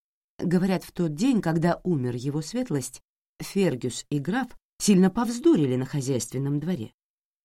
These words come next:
Вы что-нибудь слышали?» Её вопрос удивил кухарку.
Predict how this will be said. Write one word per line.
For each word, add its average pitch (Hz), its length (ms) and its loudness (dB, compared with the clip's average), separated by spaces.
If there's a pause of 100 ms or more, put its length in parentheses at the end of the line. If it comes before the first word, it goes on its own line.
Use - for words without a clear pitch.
(160)
Вы 160 300 0
что-нибудь 120 480 -6
слышали?» - 480 -8 (1400)
Её 139 420 4
вопрос 131 560 0
удивил 135 500 0
кухарку. - 680 -12